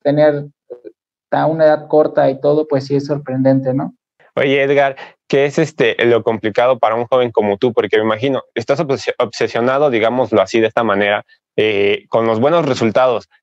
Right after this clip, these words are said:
Speaker 2: Quieres que se te den, no, no eres conformista,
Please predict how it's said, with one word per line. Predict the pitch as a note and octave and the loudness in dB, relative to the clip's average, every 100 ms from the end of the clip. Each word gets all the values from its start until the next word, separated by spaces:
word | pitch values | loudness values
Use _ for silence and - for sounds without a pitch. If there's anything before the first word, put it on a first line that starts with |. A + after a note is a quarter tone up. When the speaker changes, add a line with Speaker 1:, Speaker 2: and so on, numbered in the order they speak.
| _ - | _ -6
Speaker 2:
Quieres | C3 C#3+ D3+ | 0 0 0
que | C3+ | 0
se | A2+ | 0
te | - G#2+ | 0 2
den, | B2 A#2+ - | 2 0 -2
no, | A#2+ A#2 - | 0 0 0
no | C3 C3+ C#3 | 2 2 2
eres | C#3+ C#3+ | 0 -2
conformista, | - A2+ G#2+ G#2+ A2+ B2 C3+ - D3+ - | -2 -2 0 -2 0 -4 -4 -2 -2 -2